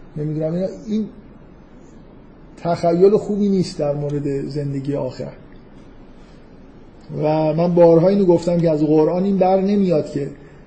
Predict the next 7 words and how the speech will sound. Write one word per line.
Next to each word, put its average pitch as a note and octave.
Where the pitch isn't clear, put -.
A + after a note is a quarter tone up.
زندگی D3+
آخرت D3+
مثلاً D3+
فرض D#3+
کنید D#3+
شبیه، D#3+
اه، C#3+